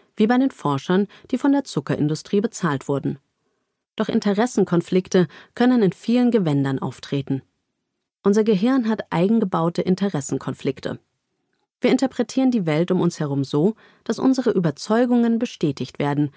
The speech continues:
damit wir nicht zugeben müssen, etwas nicht zu wissen oder uns getäuscht zu haben, damit wir uns die guten Ergebnisse unserer Entscheidungen selbst zuschreiben können,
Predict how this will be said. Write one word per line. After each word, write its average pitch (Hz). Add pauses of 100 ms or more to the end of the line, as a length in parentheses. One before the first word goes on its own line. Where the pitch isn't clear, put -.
(300)
damit 262
wir 285
nicht 269
zugeben 147
müssen, 208
etwas 151
nicht 147
zu 143
wissen 196 (320)
oder 240
uns 247
getäuscht -
zu 147
haben, 143 (440)
damit 160
wir 220
uns 190
die 143
guten -
Ergebnisse 147
unserer 143
Entscheidungen 185
selbst 156
zuschreiben 143
können, 139